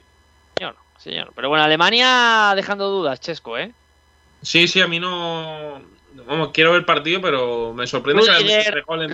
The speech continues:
Speaker 1: Rudiger
Speaker 2: defensa,
Speaker 1: y,
Speaker 2: ¿eh?
Speaker 1: Rudiger y Koch de centrales, Emre Can de lateral derecho, Henrich
Speaker 2: Koch
Speaker 1: de lateral
Speaker 2: que ha empezado
Speaker 1: izquierdo.
Speaker 2: muy mal, ¿eh? En la Premier, que es un central que a mí me gustaba bastante, creo que te lo dije cuando
Speaker 1: Sí,
Speaker 2: estábamos
Speaker 1: sí.
Speaker 2: analizando la Bundesliga, que era un, un chico que me gustaba mucho, pero no, no
Speaker 1: El
Speaker 2: me
Speaker 1: Leeds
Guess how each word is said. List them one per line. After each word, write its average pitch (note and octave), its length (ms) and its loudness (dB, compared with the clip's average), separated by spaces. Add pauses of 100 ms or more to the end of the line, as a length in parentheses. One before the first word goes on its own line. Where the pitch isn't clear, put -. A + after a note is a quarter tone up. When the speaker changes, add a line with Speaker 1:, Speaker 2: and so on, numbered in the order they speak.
Speaker 1:
Rudiger G#3+ 80 0 (100)
Speaker 2:
defensa, A3+ 220 0
Speaker 1:
y, A3 40 -4
Speaker 2:
¿eh? - 60 -12 (380)
Speaker 1:
Rudiger A3 480 4
y G#3 100 0
Koch G#3+ 380 0
de F#3 140 0
centrales, F#3+ 800 0
Emre G#3+ 320 -2
Can G3+ 220 -2
de G3+ 80 2
lateral F3+ 320 2
derecho, G3 540 -6 (460)
Henrich G#3+ 160 2
Speaker 2:
Koch - 100 4 (120)
Speaker 1:
de G3+ 80 -2
lateral F#3+ 120 4
Speaker 2:
que F3 40 2
ha E3+ 40 2
empezado F#3 320 -4
Speaker 1:
izquierdo. F#3 160 -4
Speaker 2:
muy F#3+ 120 -2
mal, F3 320 4
¿eh? D3+ 320 -4
En C3+ 320 -10
la C3 120 -2
Premier, E3 500 0 (520)
que D3 60 0
es D3 60 4
un D#3 60 0
central E3 380 0
que E3 60 6
a D#3+ 40 6
mí D#3 80 0
me D#3+ 60 -2
gustaba D#3 340 2
bastante, E3 380 2
creo D#3 120 2
que E3+ 100 0
te E3+ 100 4
lo D3+ 120 2
dije C#3+ 420 0
cuando B2+ 340 -4
Speaker 1:
Sí, A#2+ 60 -2
Speaker 2:
estábamos C#3 240 2
Speaker 1:
sí. G#3+ 80 2
Speaker 2:
analizando C#3 540 -4
la C3+ 100 4
Bundesliga, C3+ 500 0
que E3 80 -2
era D3 80 2
un, D3 180 -8 (160)
un C#3 200 -8
chico E3 200 0
que D#3+ 60 2
me D#3 80 2
gustaba D3 280 4
mucho, D#3+ 320 -4
pero A2 480 -2
no, C3+ 300 0
no D#3 80 2
Speaker 1:
El D#3 60 2
Speaker 2:
me E3+ 80 2
Speaker 1:
Leeds F3 40 2